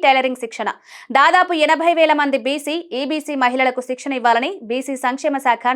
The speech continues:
నిర్ణయించింది. రాష్ట్ర వ్యాప్తంగా జనరిక్ మందుల షాపుల్ని అన్ని నగరాలు, పట్టణాలు, మండల కేంద్రాల్లో డిమాండ్ నడిపేందుకు యువతకు అవకాశం ఇవ్వాలని, ఈ మేరకు వారి ఆర్థిక సాయం అందించాలని కూడా నిర్ణయం తీసుకుంది. ఈ మేరకు స్వయం ఉపాధి పథకాలకు సంబంధించిన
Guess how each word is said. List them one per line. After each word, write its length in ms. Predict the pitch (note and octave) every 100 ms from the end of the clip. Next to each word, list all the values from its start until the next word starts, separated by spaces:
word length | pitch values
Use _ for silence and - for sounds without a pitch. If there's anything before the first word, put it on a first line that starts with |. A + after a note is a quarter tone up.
| A#3+
నిర్ణయించింది. 520 | G#3 G#3+ G#3 G#3 - _ - - -
రాష్ట్ర 260 | C4+ D#4 F4 D#4
వ్యాప్తంగా 420 | D4+ D4+ D4 C#4 C4
జనరిక్ 340 | C4+ C#4+ D4 C4
మందుల 240 | C4 C4 B3+
షాపుల్ని 400 | B3 B3 B3 B3 A#3 G#3
అన్ని 140 | B3+ B3
నగరాలు, 380 | A#3+ C4+ B3+ C#4 E4+
పట్టణాలు, 400 | A#3 B3 B3 A#3 D4 A#3
మండల 220 | A3 C4+ C4+
కేంద్రాల్లో 440 | A#3+ A#3+ A#3+ A#3 G3+ - - - C4+
డిమాండ్ 360 | D4+ E4+ D#4+ D4
నడిపేందుకు 500 | C#4 D4 C#4 C#4 D4 G4 B3
యువతకు 300 | C#4 D4+ C#4+ B3
అవకాశం 400 | A3+ B3 B3+ B3+
ఇవ్వాలని, 320 | A3+ A#3 B3 G4 - - A3
ఈ 40 | B3
మేరకు 260 | C#4+ E4 D4
వారి 140 | C#4 C4
ఆర్థిక 220 | C4 D4 C#4+
సాయం 200 | C#4+ B3+ B3
అందించాలని 500 | B3 C4+ C4+ B3 A#3
కూడా 140 | A#3 B3 B3+
నిర్ణయం 280 | G#3 A#3 G#3+
తీసుకుంది. 380 | G3+ - G3+ G3 _ _ - - -
ఈ 40 | C4+
మేరకు 280 | D4+ E4 E4+ G4+ D#4+
స్వయం 280 | D4+ D4+ E4+ D#4
ఉపాధి 280 | D4+ D#4 D4
పథకాలకు 420 | C4+ C#4 C4+ C4 C4
సంబంధించిన 460 | B3 A#3+ A#3+ -